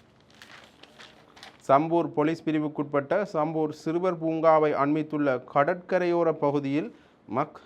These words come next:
எனப்படும் மிதிவடி அகற்றும் நிறுவனம் கடந்த வெள்ளிக்கிழமை மிதிவடி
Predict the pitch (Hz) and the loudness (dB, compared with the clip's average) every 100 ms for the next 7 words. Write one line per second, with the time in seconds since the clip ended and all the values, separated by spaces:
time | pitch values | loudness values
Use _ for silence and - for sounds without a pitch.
0 | - 131 160 156 151 147 123 - 120 147 | -6 0 0 2 0 0 -4 -4 -4 -2
1 | 175 175 175 135 160 156 151 143 151 151 | 0 2 4 2 0 -2 -2 0 0 0
2 | 151 214 - 147 147 147 143 151 170 165 | 0 -2 0 2 4 2 0 0 -2 -2
3 | 156 139 151 202 123 143 170 170 | -2 -2 -2 -4 -4 -4 -2 0